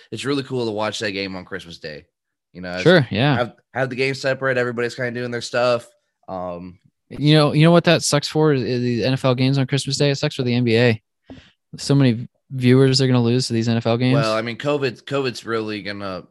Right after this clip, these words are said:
Speaker 1: eh, that's gonna affect the N B A anyway. I mean, if Kevin Durant's
Speaker 2: Right, yeah,
Speaker 1: out,
Speaker 2: and, and that
Speaker 1: Harden's
Speaker 2: too,
Speaker 1: out,
Speaker 2: so,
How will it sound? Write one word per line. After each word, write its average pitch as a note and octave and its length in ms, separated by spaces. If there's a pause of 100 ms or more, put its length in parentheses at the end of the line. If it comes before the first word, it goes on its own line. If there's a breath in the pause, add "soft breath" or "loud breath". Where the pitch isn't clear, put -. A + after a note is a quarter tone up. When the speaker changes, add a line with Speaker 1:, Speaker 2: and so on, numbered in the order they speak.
(140)
Speaker 1:
eh, A#2+ 120
that's B2+ 180
gonna A#2+ 140
affect G#2 300
the G2 120
N G2+ 80
B G2 120
A F#2+ 160
anyway. F#2 260
I F2+ 60
mean, A2 140
if G#2+ 80
Kevin C#3+ 240
Durant's B2+ 160
Speaker 2:
Right, A2 140
yeah, A#2 220
Speaker 1:
out, - 60
Speaker 2:
and, D3 100
and D3 200
that B2+ 40
Speaker 1:
Harden's A#2 180
Speaker 2:
too, G#2+ 80
Speaker 1:
out, G#2+ 220
Speaker 2:
so, G#2 180